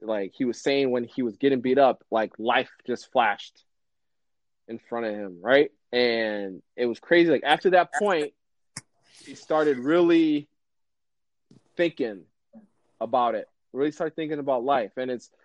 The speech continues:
it's crazy that, <sighs> man, I don't wanna go there. I don't wanna go here, but I might have to. But, like, I feel like people almost have to go through, like,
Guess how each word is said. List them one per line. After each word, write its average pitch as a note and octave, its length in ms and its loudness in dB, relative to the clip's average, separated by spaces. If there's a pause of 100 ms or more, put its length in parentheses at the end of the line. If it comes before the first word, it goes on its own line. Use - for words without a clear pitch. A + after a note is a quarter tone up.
it's C3 120 -8
crazy F#3 720 -2 (720)
that, C#3+ 340 4 (200)
<sighs> A#2+ 200 -20
man, C3+ 220 -14 (1080)
I - 80 -10
don't E3+ 80 -2
wanna F#3 140 -4
go F3+ 280 0
there. B2 300 -2
I D3+ 60 -6
don't E3+ 80 -2
wanna F#3 120 -4
go F#3 180 -2
here, C#3 160 -4
but A#2 160 -6
I A2+ 40 -6
might C#3+ 180 -4
have D3 220 -4
to. A#2 220 -6
But, B2+ 180 0
like, B2 340 -2 (800)
I D3+ 120 -4 (160)
feel C4+ 240 0
like F3 380 2 (520)
people G3 760 -2 (1080)
almost F#3+ 340 0
have E3+ 160 -4
to C3 80 -12
go C#3 220 0
through, C3+ 220 -4
like, A2 360 -4